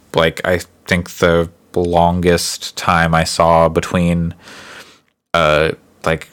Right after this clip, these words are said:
a game getting that and releasing was, like, two hundred days, and that was, like, Witcher Three,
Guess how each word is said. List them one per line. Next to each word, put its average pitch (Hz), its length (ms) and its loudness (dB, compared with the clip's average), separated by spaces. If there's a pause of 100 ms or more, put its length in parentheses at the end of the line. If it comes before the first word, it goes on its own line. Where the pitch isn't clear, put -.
a - 60 -2
game 85 240 0
getting 82 260 0
that 82 440 0
and 80 180 -2
releasing 82 460 -4
was, 80 160 -4
like, 76 300 -4
two 92 220 -4
hundred 101 480 -2
days, 107 920 -2
and 85 120 -6
that 82 60 0
was, 85 160 -2
like, 85 160 -2
Witcher 87 220 -4
Three, 98 460 -4